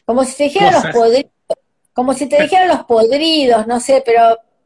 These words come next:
Speaker 1: ahora me voy a acordar bien del nombre. Y yo me pintaba de negro con corcho, como cuando era chiquita en el
Speaker 2: <laughs>
Speaker 1: colegio. Y hacía tipo Ella Fitzgerald, ¿viste? Me ponía un traje medio como que quedaba gorda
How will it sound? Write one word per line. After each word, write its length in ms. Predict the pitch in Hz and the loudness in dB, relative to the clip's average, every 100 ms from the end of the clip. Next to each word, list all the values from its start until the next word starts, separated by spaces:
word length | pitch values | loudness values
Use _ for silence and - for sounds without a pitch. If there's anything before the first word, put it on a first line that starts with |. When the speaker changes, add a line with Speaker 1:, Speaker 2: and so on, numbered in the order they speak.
| _ _ - | _ _ -4
Speaker 1:
ahora 240 | 277 349 339 | 0 2 2
me 100 | 302 | 2
voy 100 | 302 | 2
a 80 | 302 | 2
acordar 440 | 277 262 262 233 | 0 2 0 2
bien 180 | 226 220 | 0 -2
del 160 | 220 214 | -6 -8
nombre. 340 | 202 190 190 _ _ _ _ _ _ _ - | -12 -10 -12 _ _ _ _ _ _ _ -12
Y 140 | 247 | -2
yo 160 | 269 330 | 0 2
me 140 | 339 | 0
pintaba 460 | 320 285 320 330 330 | -2 -2 0 2 4
de 100 | 277 | 2
negro 400 | 320 370 320 285 | 2 2 2 0
con 240 | 240 240 | 0 -2
corcho, 580 | 247 698 679 - - 240 | 2 2 2 0 -2 -2
como 280 | 220 214 208 | -2 -6 -6
cuando 260 | 208 208 | -6 -4
era 200 | 247 262 254 | -2 -2 -4
chiquita 340 | 226 277 277 | -8 -2 0
en 60 | 240 | 0
el 100 | 233 | 0
Speaker 2:
<laughs> 0 | |
Speaker 1:
colegio. 400 | 247 294 247 - _ - - _ _ - - - 466 - - - - | 0 0 -2 -6 _ -10 -10 _ _ -16 -12 -10 -10 -12 -20 -20 -18
Y 100 | - - | -12 -4
hacía 400 | 254 285 349 339 | -4 0 0 0
tipo 300 | 320 330 311 | -4 0 2
Ella 260 | 330 320 | 4 2
Fitzgerald, 720 | 311 294 220 302 330 320 285 269 | 0 -2 0 2 4 4 2 0
¿viste? 260 | 294 311 | 0 0
Me 100 | 285 | 0
ponía 420 | 269 269 277 311 330 | 0 0 0 2 2
un 140 | 294 277 - | 0 -4 -2
traje 380 | 285 302 - 277 | 0 0 0 -2
medio 440 | 285 - 302 262 | -2 0 0 0
como 100 | 254 | -4
que 120 | 247 233 | -6 -2
quedaba 440 | 254 277 294 285 | 2 4 4 4
gorda 720 | 269 302 311 339 311 254 214 | 4 4 4 2 2 0 -2